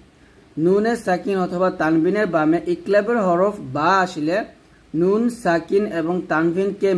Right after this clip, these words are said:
মিম দ্বারা পরিবর্তন করিয়া গুন্নাহ সহিত পূরিত হয়, ইহাকে ইকলাব গুন্না বলে। অর্থাৎ এখানে দেখুন এটা হচ্ছে নুন সাকিন, তো অবশ্যই আপনাকে ইকলাব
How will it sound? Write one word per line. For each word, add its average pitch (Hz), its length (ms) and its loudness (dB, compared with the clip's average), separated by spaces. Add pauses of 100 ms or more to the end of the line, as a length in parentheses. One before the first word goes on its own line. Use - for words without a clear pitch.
মিম 190 240 4 (140)
দ্বারা 156 240 0 (180)
পরিবর্তন 202 520 -2 (100)
করিয়া 160 220 -2 (120)
গুন্নাহ 165 340 0 (140)
সহিত 156 240 -4 (120)
পূরিত 143 260 -6 (140)
হয়, 156 160 0 (100)
ইহাকে 156 340 -6
ইকলাব 127 320 -8
গুন্না 113 260 -12
বলে। - 160 -16 (760)
অর্থাৎ 175 200 2 (100)
এখানে 220 280 0
দেখুন 202 260 0 (1000)
এটা 175 240 2
হচ্ছে 208 260 2
নুন 175 140 4 (100)
সাকিন, 175 360 0 (380)
তো - 120 -14
অবশ্যই 202 240 0
আপনাকে 196 260 0 (180)
ইকলাব 202 300 4